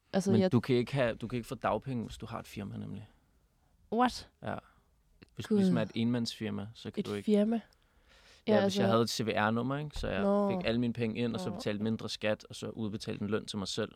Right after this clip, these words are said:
Speaker 1: Ja.
Speaker 2: Så kunne du ikke få dagpenge.
Speaker 1: Nej,
Speaker 2: Så er
Speaker 1: okay.
Speaker 2: du jo ansat et
Speaker 1: Ja,
Speaker 2: sted.
Speaker 1: det, ja, det giver selvfølgelig super god mening.
Speaker 2: Ja.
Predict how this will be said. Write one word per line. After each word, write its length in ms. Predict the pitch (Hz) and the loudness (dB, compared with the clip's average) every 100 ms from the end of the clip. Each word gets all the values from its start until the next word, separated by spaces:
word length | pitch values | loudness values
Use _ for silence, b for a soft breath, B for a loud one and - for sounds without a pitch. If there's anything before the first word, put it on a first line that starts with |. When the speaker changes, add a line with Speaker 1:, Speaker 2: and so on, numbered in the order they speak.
| - | 2
Speaker 1:
Ja. 200 | 190 180 - _ _ _ | 2 2 -4 _ _ _
Speaker 2:
Så 140 | - 113 | -8 -6
kunne 120 | - | -6
du 40 | - | -8
ikke 140 | 104 | -8
få 80 | - | -10
dagpenge. 360 | - - - - _ - _ | -12 -12 -12 -14 _ -20 _
Speaker 1:
Nej, 200 | 185 202 | 0 0
Speaker 2:
Så 80 | 214 | 0
er 80 | 190 | 0
Speaker 1:
okay. 100 | 214 | 2
Speaker 2:
du 40 | |
jo 140 | 233 196 | 2 0
ansat 420 | 185 - - - B B B | -2 -4 -8 -10 B B B
et 100 | 220 | 2
Speaker 1:
Ja, 120 | 185 180 | 6 6
Speaker 2:
sted. 140 | 190 - - | 4 -2 2
Speaker 1:
det, 140 | 185 - | 2 2
ja, 180 | - 160 151 - | 2 2 0 -4
det 80 | |
giver 120 | 170 165 | 0 0
selvfølgelig 340 | 156 175 165 | 2 0 2
super 280 | - 180 160 | 2 0 0
god 160 | 156 147 | 0 0
mening. 340 | 143 139 156 | 0 -2 -4
Speaker 2:
Ja. 80 | - | -4